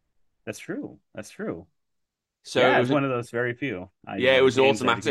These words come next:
Speaker 1: games
Speaker 2: Came, came, came with it, and I, I think everybody played this. Like, I don't think kids of today's generation are ever gonna see this, but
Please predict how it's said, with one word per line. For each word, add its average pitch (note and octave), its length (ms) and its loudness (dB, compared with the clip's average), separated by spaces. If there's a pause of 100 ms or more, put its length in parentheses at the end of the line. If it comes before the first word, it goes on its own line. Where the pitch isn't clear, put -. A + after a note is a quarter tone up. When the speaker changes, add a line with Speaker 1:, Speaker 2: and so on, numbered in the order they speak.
(100)
Speaker 1:
games G2 100 -14
Speaker 2:
Came, C#3 240 -2
came, C3+ 480 0
came C3+ 240 -2
with F2 180 0
it, G#2+ 140 -2 (480)
and G#2+ 600 0 (600)
I, - 80 -12 (140)
I C#3 200 4
think F#3 260 2
everybody A2 920 0 (140)
played G2+ 380 0
this. - 580 -4
Like, G#2 160 -4
I A2+ 40 2
don't C3 240 4
think A2 200 -2
kids A2+ 320 -2
of G#2 60 -4
today's G2+ 380 0
generation A#2+ 500 -2
are A2+ 80 -14
ever F#2+ 220 -4
gonna F#2 160 0
see F#2+ 280 -4
this, A#2 200 -2
but G2+ 240 -4